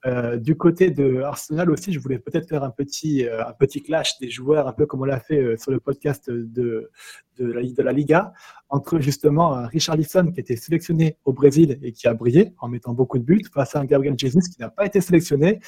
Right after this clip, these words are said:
et qui, euh, est un peu frustré, je pense, au vu de son début de saison qui était assez intéressant. Donc, euh,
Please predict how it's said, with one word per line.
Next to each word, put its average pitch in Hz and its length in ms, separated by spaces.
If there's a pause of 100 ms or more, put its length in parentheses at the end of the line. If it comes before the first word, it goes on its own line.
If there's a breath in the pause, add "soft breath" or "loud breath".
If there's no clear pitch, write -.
(340 loud breath)
et 143 100
qui, 135 380
euh, 120 460
est 139 120
un 147 100
peu 196 140
frustré, 175 420
je 139 100
pense, 170 340
au - 20
vu 139 140
de 139 80
son 131 140
début 143 180
de - 60
saison 156 240
qui 180 180
était 123 160
assez 127 240
intéressant. 147 580
Donc, 127 220
euh, 117 120